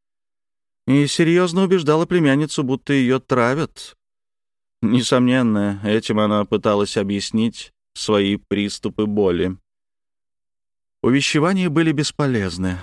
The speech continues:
Она кричала и не подпускала сиделку к себе. Естественно, когда такое случается, другого выхода, кроме как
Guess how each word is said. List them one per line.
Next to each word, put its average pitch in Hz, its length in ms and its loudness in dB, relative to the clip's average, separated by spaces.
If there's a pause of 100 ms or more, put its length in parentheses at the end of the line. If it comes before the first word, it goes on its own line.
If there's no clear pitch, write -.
Она 123 260 2
кричала 143 800 0
и 139 100 0
не 139 120 2
подпускала 139 640 -2
сиделку 139 480 -2
к - 80 -12
себе. 135 360 -2 (500)
Естественно, 151 640 2
когда 139 260 2
такое 139 280 0
случается, 139 760 0
другого 120 360 2
выхода, 143 640 -2
кроме 92 360 0
как - 400 -2